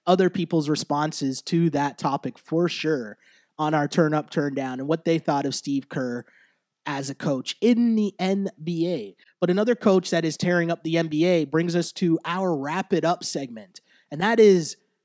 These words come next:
the coach for Team LeBron in this week's upcoming N B A All-Star Game, Mister Dwayne Casey. So his Toronto Raptors, and I'm, I'm citing this from, uh,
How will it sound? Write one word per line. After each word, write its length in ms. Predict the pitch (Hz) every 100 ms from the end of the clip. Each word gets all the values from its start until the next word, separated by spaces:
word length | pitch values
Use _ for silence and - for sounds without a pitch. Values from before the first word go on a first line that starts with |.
| _ _ _ _ _
the 80 | 147
coach 360 | - 226 202 -
for 140 | 190
Team 260 | 165 202 185
LeBron 560 | 175 151 170 247 202
in 80 | 165
this 220 | 165 165
week's 320 | 165 160 - -
upcoming 540 | 170 - 180 170 156
N 220 | - 180
B 260 | 180 170 160
A 40 | -
All-Star 460 | 165 226 - 156
Game, 300 | 135 131 131
Mister 240 | 175 - 175
Dwayne 320 | 147 156 151
Casey. 480 | 170 143 - 104 _ _ _
So 220 | - 165
his 320 | 180 254 269
Toronto 360 | - 214 220 214
Raptors, 520 | 180 180 175 139 127
and 100 | 147
I'm, 160 | 156 151
I'm 140 | 156 151
citing 500 | - 196 208 208 190
this 200 | 190 -
from, 440 | - 180 180 170
uh, 380 | 151 160 156